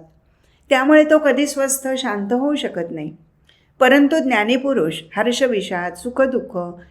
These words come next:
या प्रकारच्या सर्व द्वंद्वातून बाहेर पडून सदैव शांत वृत्तीने जगतो.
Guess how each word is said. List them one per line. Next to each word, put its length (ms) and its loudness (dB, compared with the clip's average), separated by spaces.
या 220 4
प्रकारच्या 520 0
सर्व 420 0
द्वंद्वातून 640 -2
बाहेर 300 -2
पडून 380 -2
सदैव 580 2
शांत 420 -4
वृत्तीने 520 -6
जगतो. 540 -8